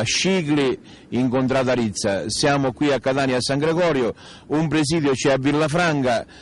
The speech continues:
e un presidio dovrebbe aprirsi in questa, in queste ore a Trapani. Eh, stiamo partendo così, in modo molto soft, in modo molto tranquillo.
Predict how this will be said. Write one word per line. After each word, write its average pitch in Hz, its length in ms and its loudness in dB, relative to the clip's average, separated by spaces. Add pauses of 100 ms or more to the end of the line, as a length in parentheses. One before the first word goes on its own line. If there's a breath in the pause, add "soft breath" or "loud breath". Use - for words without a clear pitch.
(160 loud breath)
e 143 180 0
un 160 180 0
presidio 160 360 0
dovrebbe 139 300 0
aprirsi 135 300 0
in 127 80 2
questa, 131 400 2
in 131 160 0
queste 147 240 0
ore 143 240 2
a 123 60 -2
Trapani. 110 460 0 (420 loud breath)
Eh, 139 380 2
stiamo 165 300 0
partendo 165 400 0
così, 135 280 0
in 131 80 0
modo 143 260 0
molto 139 420 0
soft, 127 420 -2
in 127 100 0
modo 139 200 2
molto 135 260 0
tranquillo. 113 540 0